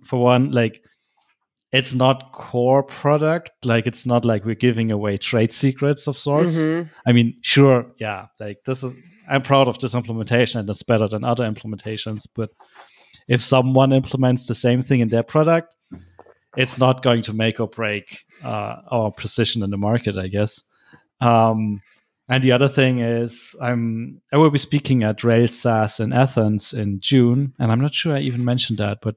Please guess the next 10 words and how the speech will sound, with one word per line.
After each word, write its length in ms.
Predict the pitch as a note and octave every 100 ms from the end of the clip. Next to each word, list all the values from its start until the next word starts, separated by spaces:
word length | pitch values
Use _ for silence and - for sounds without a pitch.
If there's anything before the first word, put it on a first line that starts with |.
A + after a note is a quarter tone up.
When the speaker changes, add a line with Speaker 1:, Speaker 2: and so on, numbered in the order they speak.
| _
Speaker 1:
maybe 260 | B2 B2 A2
I 60 |
did. 80 | C#4+
Speaker 2:
No. 260 | - F3 D3+ - -
Oh, 140 | G#3+ F#3+
maybe, 200 | F3+ F3+
yeah. 300 | A#2+ A#2 A#2
Speaker 1:
Um, 300 | A2+ A2+ G#2 _ _ _ _ _ _ _ _ _ _ _
but, 480 | C#3 C3 B2+ B2+ -
uh, 460 | B2+ A#2+ A2+ A2+